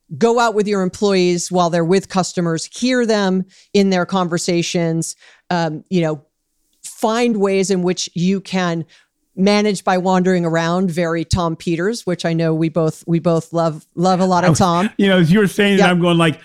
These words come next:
Speaker 2: "Oh my gosh, I feel like I'm listening to Tom Peters
Speaker 1: Yep.
Speaker 2: again." Yeah.
Speaker 1: Management by Wandering Around. And it's no surprise, or it should be no surprise that Tom wrote the foreword to my book because, you know, a lot of this is from,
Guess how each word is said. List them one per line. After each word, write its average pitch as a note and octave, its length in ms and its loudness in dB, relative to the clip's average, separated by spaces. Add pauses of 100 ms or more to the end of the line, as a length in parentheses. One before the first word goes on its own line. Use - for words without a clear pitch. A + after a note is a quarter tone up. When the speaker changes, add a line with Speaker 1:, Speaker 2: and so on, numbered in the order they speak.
(160)
Speaker 2:
"Oh A3+ 80 2
my A#3 140 4
gosh, F3 260 0
I D3 80 0
feel G3 180 0
like F3+ 160 2
I'm F3 120 4
listening E3 240 2
to D3 80 2
Tom D3 300 0
Peters D#3 180 2
Speaker 1:
Yep. A3+ 160 2
Speaker 2:
again." B2 200 -4
Yeah. C#3 160 2
Speaker 1:
Management A3+ 440 0
by G#3+ 100 2
Wandering G#3 400 2
Around. G3+ 320 2
And G3 100 0
it's F#3+ 200 -4
no G#3+ 100 2
surprise, F#3+ 680 0
or F#3 280 2
it E3+ 80 -2
should F#3 160 -2
be F3+ 100 0
no F3+ 160 2
surprise D#3+ 460 -4
that E3+ 180 -4
Tom F3 260 -2
wrote E3+ 200 -2
the F3+ 80 -6
foreword E3 340 -4
to F3 100 -6
my D#3+ 140 -4
book B3 320 -2
because, F#3 380 -4 (320)
you F#3 100 0
know, F3 140 2 (100)
a G3+ 60 0
lot G3+ 320 2
of F3+ 120 -2
this F3+ 320 -4
is G3 200 -4
from, G#3 500 -2